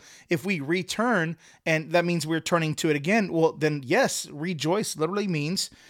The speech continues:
to have joy again, to rejoy, if you will. Okay? It's funny because if you go back and look at the Hebrew, it's based out of a word that literally means to excitedly go around again.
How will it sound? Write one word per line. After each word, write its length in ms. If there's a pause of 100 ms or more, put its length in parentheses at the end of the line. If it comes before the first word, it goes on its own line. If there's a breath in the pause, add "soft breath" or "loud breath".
(160 soft breath)
to 180
have 240
joy 500
again, 560 (120)
to 320
rejoy, 880
if 260
you 80
will. 400 (260 soft breath)
Okay? 400 (300 loud breath)
It's 180
funny 260
because 320
if 140
you 80
go 120
back 280
and 100
look 160
at 80
the 80
Hebrew, 540 (420 loud breath)
it's 180
based 360
out 160
of 100
a 80
word 320
that 100
literally 300
means 320
to 120
excitedly 800
go 400
around 520
again. 500